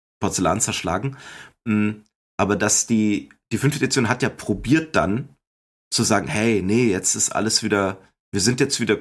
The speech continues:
cool, wir haben's kapiert, wir machen jetzt eine, ne, eine Gemeinschaftsedition und keiner wird, und es ist, guck mal, es ist wieder ein bisschen mehr wie früher und es ist auch für die neuen Leute was dabei und es ist,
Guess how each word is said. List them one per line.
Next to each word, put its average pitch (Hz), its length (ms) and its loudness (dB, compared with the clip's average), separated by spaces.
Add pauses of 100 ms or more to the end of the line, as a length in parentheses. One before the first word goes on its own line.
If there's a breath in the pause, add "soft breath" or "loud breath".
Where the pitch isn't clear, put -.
cool, 127 160 4
wir 107 60 4
haben's 95 220 -4
kapiert, 113 480 -2
wir 92 60 2
machen 98 200 -2
jetzt - 360 -4 (420 loud breath)
eine, 90 360 0
ne, 101 320 -2 (480)
eine 104 160 0
Gemeinschaftsedition 104 1120 0
und 78 160 -6
keiner 98 360 0
wird, - 160 -12
und - 240 -10
es - 140 -2
ist, - 120 -6
guck - 120 -6
mal, 107 100 -2
es - 100 -2
ist - 100 -4
wieder 101 140 0
ein 92 60 -2
bisschen - 320 -2
mehr 90 160 0
wie 90 80 -2
früher 101 560 2
und 82 180 -6 (380 loud breath)
es - 140 -6
ist - 160 -2
auch 71 100 -8
für - 140 -8
die 95 80 -2
neuen 113 280 2
Leute 98 300 -2
was 92 180 -4
dabei 85 400 0
und 82 140 -4
es - 160 -4
ist, - 260 -4